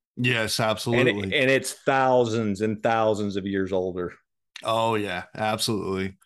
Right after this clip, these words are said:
Speaker 1: Um, y-, we could go into lots of religions that are way older than Christianity. I mean, the, you know, even some that are still, uh, in use today, which I'll talk about that a little bit here,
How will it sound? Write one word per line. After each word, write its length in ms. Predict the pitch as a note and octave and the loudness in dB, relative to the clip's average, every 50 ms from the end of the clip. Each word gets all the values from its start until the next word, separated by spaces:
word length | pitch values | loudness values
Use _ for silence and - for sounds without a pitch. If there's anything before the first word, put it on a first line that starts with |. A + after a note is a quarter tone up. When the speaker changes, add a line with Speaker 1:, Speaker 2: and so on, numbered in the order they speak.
| _ - - - - - - _ _ - | _ -20 -20 -20 -20 -20 -20 _ _ -6
Speaker 1:
Um, 600 | - A2 A2+ A2+ A2+ A2 A2 A2 G#2+ G2+ - B2 | -2 0 2 2 2 2 0 -2 -2 -4 -6 -4
y-, 400 | C3+ C3+ B2+ B2 B2+ B2+ B2+ B2+ | -4 -4 -4 -2 0 2 2 4
we 200 | B2 C3+ C#3 A#2+ | 6 4 4 4
could 140 | A#2+ A#2+ A#2 | 2 2 2
go 180 | A#2+ A#2+ A#2+ A#2+ | 4 4 4 4
into 460 | A2+ A2 A2 A2+ A2 A2 A2 G#2+ G2+ | 4 2 2 2 2 2 2 2 2
lots 420 | G2+ G#2 G#2 G#2 A2 A2+ - - | 2 4 4 4 4 4 2 0
of 120 | B2 G#2+ G2+ | 0 2 2
religions 560 | A2 A2 A2 A2 A2 F#2+ G#2 A2 G#2 G2 F#2+ | 2 2 4 2 2 2 0 0 0 0 0
that 100 | G#2+ G#2+ | 0 0
are 100 | G#2 G2+ | 0 -2
way 220 | G2+ G2+ G2+ G#2 | -2 -2 -2 -2
older 300 | G#2 G#2 G#2 G2+ G#2 G#2 | -2 0 0 0 0 0
than 140 | G2+ G2+ G2 | 0 -2 -2
Christianity. 960 | - - G#2+ G2 - - G2+ F#2+ G2 G2 G2 G2 F#2+ F#2 G2 G2 G2 F#2+ F#2+ | -2 -4 -2 -2 -2 -2 0 0 0 0 -2 -4 -4 -2 -4 -4 -2 -2 -4
I 60 | G2 | -2
mean, 460 | G#2 G#2 G#2 G#2 G#2 G2 F#2+ F#2+ F#2 - _ _ - | -2 -2 -2 -2 -2 -2 -4 -6 -8 -10 _ _ -6
the, 260 | A2 G#2+ G2+ G2 - _ _ | -4 -2 -2 -4 -6 _ _
you 140 | - A#2 A2 | -4 -2 -2
know, 200 | G2+ G2 G2 F2+ D#2 | -2 -2 -4 -4 -2
even 440 | A#2 A#2+ A#2 B2 B2+ A#2+ A2+ A2 F#2+ | 0 2 2 4 4 4 2 2 0
some 360 | - - - C3 B2+ B2+ B2 | 0 0 2 2 4 4 4
that 120 | A#2 A#2 | 4 4
are 160 | A2+ A2 A2 G#2 | 4 2 2 0
still, 580 | - - - C3+ B2 B2 A#2+ A2+ G#2+ F#2 - _ - | 0 0 2 2 2 4 4 2 0 -2 -4 _ -6
uh, 580 | - G#2+ G#2 G2+ G2+ G2+ G2 G2 F#2+ F#2+ F#2 F2 - _ | -4 -4 -2 -2 -2 -2 -2 -2 -2 -4 -4 -6 -8 _
in 180 | A2 A2+ G#2+ G#2 | -10 -8 -6 -4
use 280 | A2 A#2 A2+ - - | -2 -4 -4 -4 -6
today, 500 | - - G2 F2+ F#2+ G#2+ A#2+ B2 A#2+ G2 | -6 -6 -4 -2 -2 0 0 0 0 0
which 380 | F2+ F#2+ F#2 F2 - - - - - | 0 -2 -4 -4 -4 -6 -6 -4 -2
I'll 320 | G2+ F#2+ F#2 F2+ F2+ _ _ _ _ _ _ - | -2 0 0 -2 -4 _ _ _ _ _ _ -6
talk 200 | - G2+ G#2 - | -4 -4 -4 -4
about 260 | F#2+ F#2 F#2 F2+ E2+ | -4 -6 -6 -6 -4
that 160 | - A2+ C3+ C#3+ | -2 -2 0 0
a 60 | G#2+ | -2
little 240 | G2 F#2+ F#2 F2+ F2 | -2 -2 -4 -4 -4
bit 220 | F#2 F2+ D#2+ - | -4 -6 -6 -6
here, 340 | F2+ F#2 F#2 F#2 F#2 - | -8 -6 -6 -6 -8 -10